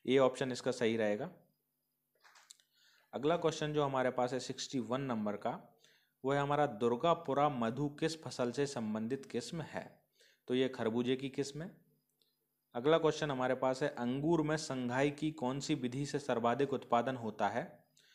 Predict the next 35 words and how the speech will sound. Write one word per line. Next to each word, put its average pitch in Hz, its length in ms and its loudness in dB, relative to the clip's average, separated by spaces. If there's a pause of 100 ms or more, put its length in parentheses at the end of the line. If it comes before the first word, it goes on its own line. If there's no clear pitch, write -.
(220)
तो 123 100 0
जो 123 480 2 (140)
पंडाल 127 380 4
विधि 123 260 0
है 113 120 -2
वो 127 400 0
इसका 120 220 -2
सही 117 280 0
आंसर 120 300 0
होगा। 117 280 -2 (960)
अगला 147 240 6
क्वेश्चन 156 340 2
हमारे 123 260 2
पास 127 280 2
है, 139 80 4
राजस्थान 147 640 4
के 151 140 -2
किन 156 360 -4
जिलों 127 300 0
में 139 220 -4
किन्नों 143 440 0
का 139 180 0
अधिकतर 135 580 0
उत्पादन 120 460 0
होता 117 340 -2
है, 131 160 -2
तो 113 360 0
गंगानगर 117 580 0
व 120 80 4
हनुमानगढ़ 113 520 0
इसका 113 200 -4
सही 107 280 -2
आंसर 113 200 -4
चला 110 260 -4
जाएगा। 110 320 -4